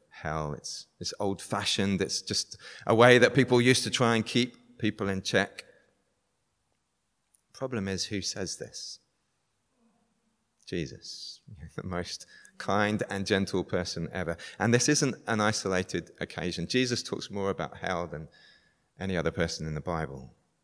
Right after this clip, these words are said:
He's not trying to scare us, but he is wanting to warn us. And it's sobering, isn't it? We may not feel deeply convicted by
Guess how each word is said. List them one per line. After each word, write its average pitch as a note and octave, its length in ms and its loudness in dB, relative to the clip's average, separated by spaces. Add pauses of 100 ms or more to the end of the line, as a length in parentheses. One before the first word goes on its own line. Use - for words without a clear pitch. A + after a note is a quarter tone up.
(480)
He's A#2+ 160 -4
not F3+ 140 2
trying E3+ 180 4
to D3 60 0
scare A2 580 0
us, - 600 -6 (680)
but F#2+ 120 -2
he G#2+ 160 -2
is - 460 -4 (120)
wanting G2 380 -8
to - 160 -10
warn G2+ 400 -6 (160)
us. - 320 -20 (2000)
And G#2+ 140 -4
it's - 140 -6
sobering, E2 580 -4
isn't G2 240 -8
it? - 180 -16 (1800)
We G#2 100 -4
may C#3+ 180 -2
not D3 200 -2
feel A2+ 760 0
deeply - 480 -2
convicted F#2 720 -4
by E2+ 300 -2